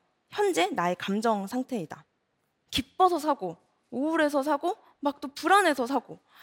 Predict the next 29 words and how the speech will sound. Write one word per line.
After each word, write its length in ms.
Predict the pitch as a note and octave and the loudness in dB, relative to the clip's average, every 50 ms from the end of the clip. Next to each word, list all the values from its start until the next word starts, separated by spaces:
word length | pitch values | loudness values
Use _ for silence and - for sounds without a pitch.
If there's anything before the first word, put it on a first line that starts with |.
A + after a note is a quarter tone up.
| - - - - - _ | -20 -20 -20 -20 -18 _
우리는 580 | - C4 D4+ F4 E4 D#4+ E4+ E4 C4+ A3 F3+ E3+ | -6 -2 0 2 4 4 4 4 4 2 0 0
되게 180 | - B3+ C4 B3+ | 0 2 4 4
알게 280 | G#3 F#3+ G#3+ C4 E4+ F4 | 4 4 4 2 2 2
모르게 280 | D#4 C#4 C4 B3 A#3+ | 2 0 0 0 -2
우리의 340 | G#3+ G#3 A3+ B3 C#4 C4 A#3 | -2 -2 0 0 0 0 0
이 20 | |
수많은 420 | A3 - - G#4+ C5 C5+ B4+ A4+ D#4 | -2 -4 0 4 4 4 4 4 0
감정들을 600 | - - G#3 G#3+ A#3+ B3 A#3+ G#3+ A#3 A#3+ B3 A#3+ | 0 -2 -2 0 0 0 0 2 2 2 2 2
소비로 640 | A#3 - - C5+ - D5 D5 C5 G#4+ C4+ G3+ E3 D#3 - _ _ - | 2 2 2 2 2 2 2 2 2 2 2 0 -4 -8 _ _ -6
풀고 300 | - F#4 F4 E4+ D4+ A3+ | -4 -2 0 2 2 2
있는 200 | F3+ F3+ F#3 F#3 | 2 0 0 -2
것 60 | F3+ | -4
같아요. 540 | E3 D#3 - - F#3 E3+ D#3 D#3+ D#3+ D3+ D#3+ - _ _ _ _ _ _ - - - - - - - - - - _ | -6 -8 -8 -4 -2 0 0 0 -2 -4 -8 -12 _ _ _ _ _ _ -20 -20 -20 -20 -20 -20 -20 -20 -20 -14 _
저 160 | - C4+ B3+ C#4+ | 2 6 6 6
역시 420 | E4+ E4 - - - C#4 G#4 - _ _ | 6 6 0 -4 -4 -4 -6 -6 _ _
그렇게 320 | - - A#3+ B3+ - - | 2 4 4 4 2 -2
이십 320 | G3 F3+ A#3 - D4 - _ | -6 -4 -4 -4 -4 -2 _
대 100 | C4+ C4 | -2 0
절반을 480 | - - A3 G#3 G#3 B3+ B3+ B3+ A#3 | 0 2 2 4 6 6 4 4 2
보내다가 600 | G#3 G3 G3 G3+ F#3+ F3+ F3 - G#3+ G#3+ F#3+ D#3 - - - _ | -2 -2 -2 0 0 0 0 2 2 2 2 0 -4 -10 -20 _
이 180 | - A3+ A3+ - - | -10 -8 -8 -4 -2
"왜 120 | - G#3 | -2 0
샀어?" 560 | G#3+ F4+ F#4+ - - - - C#4 D4+ F#4+ - - _ _ _ - | 2 4 2 2 0 -2 0 0 0 0 -2 -6 _ _ _ 0
라는 220 | G3+ G3+ G#3+ G#3+ | 0 2 2 0
질문을 420 | G3+ - A3 A3+ A#3+ B3+ C4 C4 B3+ | -2 -2 -2 0 0 2 0 0 -2
통해서 480 | - D#4+ D4+ C4 B3+ C4 D4+ B3 F3+ - - - - _ | -2 -2 0 0 0 0 0 0 0 -2 -6 -16 -20 _
소비가 420 | - - G4+ G4+ G4 G4 F#4 E4 | -4 -2 0 2 2 4 4 4
해결해주지 580 | E4+ F#4 F#4+ F4+ F#4+ F#4+ F#4 E4+ D4+ C#4+ - A3+ | 2 2 2 2 2 2 2 0 -2 -6 -8 -8
못했던 540 | F3 F3 - - B3 - _ - A3 D4 | -10 -10 -6 -6 -6 -6 _ -2 -2 -2